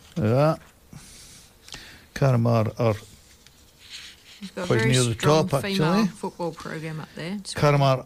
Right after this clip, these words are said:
Speaker 1: are at the top, s-,
Speaker 2: Okay.
Speaker 1: twenty-one points.
Speaker 2: Yeah, that's great. So the men's and the women's are very strong up that way.
Speaker 1: Yeah.
Speaker 2: Yeah.
Speaker 1: Yeah.
Speaker 2: It's good. Uh, before we go to break, and we'll pick up Anna Dong,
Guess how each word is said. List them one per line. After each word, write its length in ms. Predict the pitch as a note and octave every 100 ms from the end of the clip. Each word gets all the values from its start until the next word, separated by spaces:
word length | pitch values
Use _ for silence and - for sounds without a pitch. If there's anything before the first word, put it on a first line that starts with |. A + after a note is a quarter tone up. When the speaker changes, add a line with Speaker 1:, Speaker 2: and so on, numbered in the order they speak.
| -
Speaker 1:
are 300 | C#3+ C#3 G#2+ -
at 120 | B2+ G2+
the 100 | -
top, 300 | C3+ A#2 - -
s-, 100 | F#3
Speaker 2:
Okay. 220 | - F3+ -
Speaker 1:
twenty-one 400 | - C#3+ B2+ A#2+
points. 480 | A2+ A2+ G2 - - -
Speaker 2:
Yeah, 280 | D4 C#4+
that's 180 | A#3 A#3+
great. 300 | - A#3 F#3+
So 120 | -
the 80 | G#3
men's 280 | G3+ A#3 G#3+
and 180 | F3+ G#3
the 60 |
women's 260 | G3 G3 F#3
are 60 | E3
very 200 | F3 F3+
strong 540 | - - F#3 E3+ D#3+ -
up 140 | D3 -
that 140 | D3+
way. 300 | A2 A#2+ E3+ -
Speaker 1:
Yeah. 180 | A#2 G2+ - -
Speaker 2:
Yeah. 320 | A3+ - E3+ - -
Speaker 1:
Yeah. 180 | B3 A3 -
Speaker 2:
It's 100 | -
good. 160 | - F#4 - - - - - -
Uh, 400 | A3 A3+ A#3 A3+ G#3 -
before 340 | B3 C4 B3+
we 360 | A#3+ A#3 A3+ G#3
go 180 | G#3
to 80 | G3+
break, 300 | F#3+ A#3+ F#4 - - -
and 140 | F#3 F#3+
we'll 100 | F#3+
pick 200 | G#3 A3
up 180 | G3 -
Anna 240 | F#3+ F#3+
Dong, 320 | F3+ G#3+ C4+